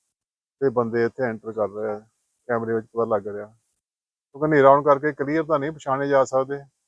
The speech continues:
ਪਰ ਜੱਜਮੈਂਟ ਹੋ ਰਹੀ ਆ ਵੀ ਆਹ ਸਾਰਾ ਕੁਛ, ਆਹ ਵਾਕਿਆ ਉਹ ਕੰਮ ਕਰ ਰਿਹਾ। ਸਾਨੂੰ ਬੜੇ ਅਫਸੋਸ ਦੀ ਗੱਲ ਆ ਕਿ ਐਸ ਸਰਕਾਰ ਦੀ ਮਤਲਬ ਬਿਲਕੁਲ ਹੀ ਇੰਨੀ ਜ਼ਿਆਦੀ ਮਤਲਬ ਬੇਗੌਰੀ ਆ,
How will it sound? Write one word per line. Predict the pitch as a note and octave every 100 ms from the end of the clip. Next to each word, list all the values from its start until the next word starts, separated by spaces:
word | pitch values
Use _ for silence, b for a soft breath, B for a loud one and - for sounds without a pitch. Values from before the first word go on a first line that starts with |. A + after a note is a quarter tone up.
| _ _ _ _ _ -
ਪਰ | C3+
ਜੱਜਮੈਂਟ | C#3 C#3 D3+ D3+
ਹੋ | C3+ A#2+
ਰਹੀ | B2+
ਆ | C3
ਵੀ | C3 B2+
ਆਹ | B2+
ਸਾਰਾ | A#2+ A#2+
ਕੁਛ, | B2 A2+ B2
ਆਹ | A#2+
ਵਾਕਿਆ | A2+ - A2+
ਉਹ | A#2
ਕੰਮ | A#2 A2+
ਕਰ | A2+ G#2
ਰਿਹਾ। | G2+ G#2 G#2 _ _ _ _ _ _ _ _ _ _ _ _ _ _ _ _ _ _ _ _ _ _ _
ਸਾਨੂੰ | C3 D3 C#3
ਬੜੇ | C#3 D#3
ਅਫਸੋਸ | - C3 C3+ C#3
ਦੀ | D3
ਗੱਲ | C#3 C#3
ਆ | C#3 C3+
ਕਿ | B2+ _ _ _ _ _ _ -
ਐਸ | C#3 C3+
ਸਰਕਾਰ | C#3+ D3 C#3 C#3+ C#3 C#3+
ਦੀ | C3+ D3 D3+ C#3+
ਮਤਲਬ | C#3 C#3+ A#2+
ਬਿਲਕੁਲ | G#2+ E3 F3 F3 E3
ਹੀ | C#3+ D#3 D3+
ਇੰਨੀ | C#3+ D3 D#3
ਜ਼ਿਆਦੀ | D3+ C#3 D3 D3+
ਮਤਲਬ | D#3 - _ _ _ _ C3 C3+ G#2+
ਬੇਗੌਰੀ | B2+ C#3+ D3 C#3+ D3
ਆ, | C#3 C3+